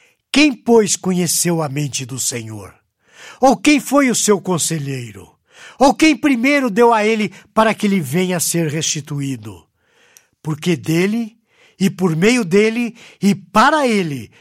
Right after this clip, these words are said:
são todas as coisas. A ele, pois,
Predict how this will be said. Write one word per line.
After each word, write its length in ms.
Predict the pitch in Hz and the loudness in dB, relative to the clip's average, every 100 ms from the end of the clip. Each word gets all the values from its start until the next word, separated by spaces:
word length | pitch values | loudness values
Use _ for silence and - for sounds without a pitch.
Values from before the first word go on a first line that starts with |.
| _ | _
são 340 | - - 185 156 | -6 0 0 0
todas 540 | - 170 165 147 135 | -2 -2 -2 -2 -6
as 220 | 143 - | -4 -6
coisas. 720 | - 139 127 98 98 87 - - _ _ _ _ _ | -6 -10 -10 -10 -12 -10 -10 -10 _ _ _ _ _
A 240 | 160 165 | -2 2
ele, 300 | 185 220 220 | 4 2 0
pois, 640 | - 165 156 123 - - | -4 -4 -4 -4 -6 -8